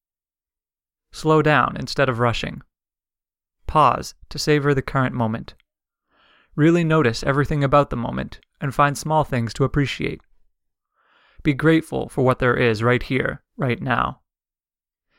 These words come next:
Allow the things that are bothering you to just be in your life, without fighting with them, without pushing them away.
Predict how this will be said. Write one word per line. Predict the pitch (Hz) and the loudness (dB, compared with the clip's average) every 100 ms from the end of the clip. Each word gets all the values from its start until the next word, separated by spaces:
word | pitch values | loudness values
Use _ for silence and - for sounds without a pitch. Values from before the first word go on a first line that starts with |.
| _ _ _ | _ _ _
Allow | 120 131 147 | 0 4 4
the | 156 | 2
things | 175 160 143 | -4 -4 0
that | 147 | 2
are | 143 | 4
bothering | 139 139 143 147 147 | 6 4 4 -2 -2
you | 139 143 | -2 -2
to | 165 | -2
just | 151 143 139 | 0 -2 -2
be | 143 123 113 | 0 0 -2
in | 120 | 0
your | 117 | 2
life, | 113 - - - _ _ - | 2 0 -4 -14 _ _ -4
without | 147 135 | 0 2
fighting | - 151 131 113 | 4 2 2 -2
with | 113 | -4
them, | - 143 - _ | -8 -8 -14 _
without | - 131 127 | 0 2 2
pushing | 131 131 127 | -2 0 0
them | 123 | 2
away. | 123 - - | 2 0 -4